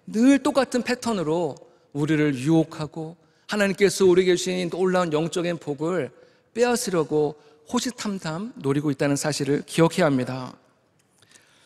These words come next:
그렇기 때문에 우리는 그것을 지켜내야 되는데, 그것을 지켜내는 힘이 바로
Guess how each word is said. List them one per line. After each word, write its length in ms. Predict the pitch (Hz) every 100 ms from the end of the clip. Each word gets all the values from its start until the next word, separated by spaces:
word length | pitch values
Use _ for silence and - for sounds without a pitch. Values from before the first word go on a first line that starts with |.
| _ _ _ _ -
그렇기 220 | 185 190
때문에 400 | 185 175 170 160
우리는 360 | 156 180 170
그것을 300 | 165 151 156
지켜내야 480 | 151 - - 185 175
되는데, 640 | 160 135 131 147 165 143 - _ -
그것을 260 | 190 214
지켜내는 500 | 190 170 196 180 170
힘이 300 | 165 - 202 185
바로 400 | 135 135 165